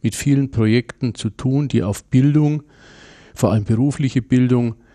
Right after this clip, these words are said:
äh, Schaffung, äh, von Arbeitsplätzen und, äh, der Förderung der Identifikation mit dem Gemeinwohl, äh, äh, abzielen,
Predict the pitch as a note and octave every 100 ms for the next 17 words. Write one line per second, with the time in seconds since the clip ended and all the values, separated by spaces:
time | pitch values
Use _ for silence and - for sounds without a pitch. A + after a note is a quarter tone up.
0 | _ - A#2+ A#2+ A2 - - - A#2 -
1 | A#2+ A2+ A#2 G#2+ G#2 G2+ - G2+ G2 G2
2 | F#2+ - G#2+ B2+ B2 - - A#2 A2 -
3 | A2+ G2+ - _ _ A#2+ A#2 A2+ G#2+ F#2
4 | - F#2+ G#2+ G#2 F#2+ F#2+ - _ _ _
5 | _ _ _ _ _ _ - - A2+ -
6 | A2 A#2+ A#2+ A#2+ A#2+ A2 A#2+ A2+ A2 A#2+
7 | A2 - - A2 A2 A2 A2+ G2+ G2 F#2+
8 | G2 A2 A#2 B2 A#2 - - - - _
9 | - A#2+ A2+ G#2 - D2+ G#2+ G#2 - A#1+
10 | - - - - C#3 B2+ C3 B2